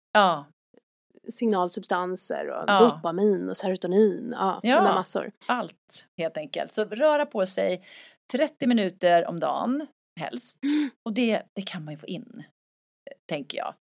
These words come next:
Speaker 1: De flesta av oss i alla fall. Och steg två, eller nummer två är då ändå muskelträning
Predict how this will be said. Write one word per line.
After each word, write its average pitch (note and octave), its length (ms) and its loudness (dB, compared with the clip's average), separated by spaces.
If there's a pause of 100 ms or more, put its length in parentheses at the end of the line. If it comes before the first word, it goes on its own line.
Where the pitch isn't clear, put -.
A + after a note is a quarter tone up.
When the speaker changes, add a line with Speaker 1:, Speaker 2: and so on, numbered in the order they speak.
(140)
Speaker 1:
De G#3 80 -4
flesta F#3+ 280 -2
av - 120 -6
oss - 340 -12 (220)
i - 20 -12
alla - 100 -14
fall. - 220 -6 (1120)
Och - 360 -4
steg G#3 280 -6
två, E3 280 -4
eller F3+ 360 0
nummer E3 280 -8
två D#3+ 260 -4
är D#3+ 100 0
då D3 160 -6
ändå C#3+ 420 -4
muskelträning D#3+ 1000 -8